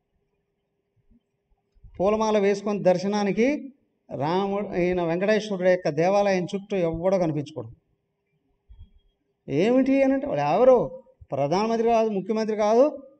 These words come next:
ఎవరైనా కావచ్చు, అక్కడికి వచ్చి అప్పుడు తీసేస్తారు. ఏంటంటే, అక్కడ ఆయనకు మాత్రమే గౌరవం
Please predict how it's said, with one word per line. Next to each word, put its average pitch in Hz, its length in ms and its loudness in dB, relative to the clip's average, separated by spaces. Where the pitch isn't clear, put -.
ఎవరైనా 202 680 2
కావచ్చు, 202 400 2
అక్కడికి 180 220 -4
వచ్చి 196 100 -4
అప్పుడు 190 120 -4
తీసేస్తారు. 190 460 -2
ఏంటంటే, 175 560 -2
అక్కడ - 280 -6
ఆయనకు 185 600 -2
మాత్రమే 165 1300 0
గౌరవం 185 540 -2